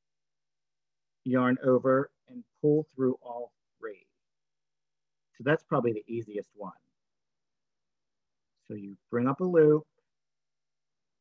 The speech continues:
bring up a loop. If you're gonna do three together, bring up a loop, yarn over, bring through all three. That's the simplest one, I think, because it's just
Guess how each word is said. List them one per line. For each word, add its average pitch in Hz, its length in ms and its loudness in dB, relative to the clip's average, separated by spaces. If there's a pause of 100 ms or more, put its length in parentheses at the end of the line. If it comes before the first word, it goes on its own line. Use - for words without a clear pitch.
(920)
bring 117 200 -2
up 135 160 -2
a 175 60 -2
loop. 135 440 2 (680)
If 117 100 -8
you're 117 80 -4
gonna 110 180 0
do - 140 -8
three 147 180 0
together, 127 580 0 (260)
bring 131 160 0
up 151 140 -4
a 170 40 2
loop, 135 360 4 (760)
yarn 120 300 0 (100)
over, 113 640 2 (800)
bring 110 240 -4
through 110 240 -6
all 104 300 -14 (120)
three. 95 260 -6
That's 175 280 -2
the 233 80 -6
simplest 147 680 0
one, 95 240 -12
I 95 180 -18
think, 101 180 -18
because 113 300 -6
it's - 200 -14
just - 460 0